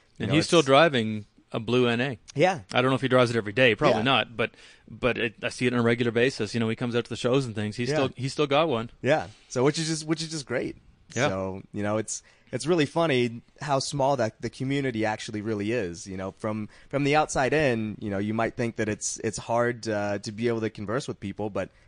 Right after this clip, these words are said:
Speaker 1: you know, I was able to talk to Tom just like he was a normal, normal person, you know, which he is a normal person.
Speaker 2: He
Speaker 1: He's
Speaker 2: is.
Speaker 1: just done, he's just done some great things.
Speaker 2: He's, he's an enthusiast.
Speaker 1: Yeah.
Speaker 2: Yeah, and he always has been. He's always been really involved in the community. Uh, what's interesting, you say it seems like a small community, and it,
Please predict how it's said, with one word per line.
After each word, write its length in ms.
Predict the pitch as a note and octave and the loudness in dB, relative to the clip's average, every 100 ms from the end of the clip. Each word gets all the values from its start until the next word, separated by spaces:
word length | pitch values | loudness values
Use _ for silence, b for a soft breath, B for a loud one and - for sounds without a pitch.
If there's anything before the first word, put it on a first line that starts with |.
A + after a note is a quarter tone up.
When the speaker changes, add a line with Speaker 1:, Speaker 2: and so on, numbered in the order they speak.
| b | b
Speaker 1:
you 60 | - | -10
know, 80 | F2+ | -6
I 40 | |
was 120 | B2+ | -4
able 180 | C3 C3+ | -2 -2
to 40 | B2 | -2
talk 200 | C#3+ C3 | -4 -6
to 80 | G#2+ | -8
Tom 280 | A2 D#3+ A#2+ | -6 -6 -6
just 140 | A#2 | -8
like 100 | A#2 | -10
he 100 | C3 | -8
was 120 | B2+ | -8
a 80 | C3 | -6
normal, 380 | B2 C#3 C#3 C#3 | -4 -4 -4 -6
normal 440 | D3+ B2 C3 E3+ | -8 -6 -6 -6
person, 420 | D#3 F3+ A#3+ F#2+ F#2 | -6 -8 -8 -8 -6
you 80 | |
know, 80 | G#2+ | -4
which 180 | D3 F3 | -4 -4
he 140 | C4+ | -4
is 100 | F#4 | -4
a 60 | D4+ | 0
normal 240 | C#3+ F#2 | 0 -2
person. 420 | D2 - - - - b b | -8 -12 -14 -18 -20 b b
Speaker 2:
He 60 | G3+ | 8
Speaker 1:
He's 120 | C#4+ | 10
Speaker 2:
is. 80 | A3+ | 10
Speaker 1:
just 80 | C#3 | 8
done, 220 | D3+ D3 | 4 4
he's 200 | C#3+ C3 | 4 0
just 220 | C3 C3+ | -2 -4
done 160 | C#3 C3 | -2 -2
some 160 | - B2+ | -4 -2
great 220 | B2 - | -4 -2
things. 380 | C4 A2 - - | -4 -4 -12 0
Speaker 2:
He's, 140 | F3+ | 2
he's 200 | E3+ G3 | 4 6
an 60 | F#3 | 6
enthusiast. 520 | E3 F#3+ E3+ G2+ - | 8 6 6 0 -2
Speaker 1:
Yeah. 160 | D3+ C#3 | 0 4
Speaker 2:
Yeah, 140 | C#3 A#2 | 4 4
and 80 | |
he 80 | C#3 | 4
always 200 | C#3+ C#3+ | 6 6
has 200 | B2+ B2+ | 4 2
been. 160 | A#2 G#2+ | 0 -2
He's 120 | D3 | 4
always 180 | F3+ D3+ | 6 6
been 140 | C3 | 4
really 200 | B2 B2+ | 2 2
involved 320 | A#2 A2 A#2 G#2+ | 2 2 2 0
in 60 | |
the 80 | G2 | -4
community. 400 | - A2+ A2 G2 b b b - | -4 -2 -2 -6 b b b -2
Uh, 80 | |
what's 220 | D#3+ E3 F#3+ | 4 4 4
interesting, 240 | F3+ D3 | 2 0
you 80 | C#3 | 2
say 180 | F#3 E3+ | 2 2
it 100 | C#3 | 0
seems 200 | E3 C#3 | 0 0
like 120 | C3 | -2
a 40 | |
small 240 | A#2 C#3 B2+ | -2 -2 -2
community, 500 | - C3+ D3 G#2+ - | -4 -4 -2 -4 -4
and 140 | C3 | -4
it, 100 | C#3 | -4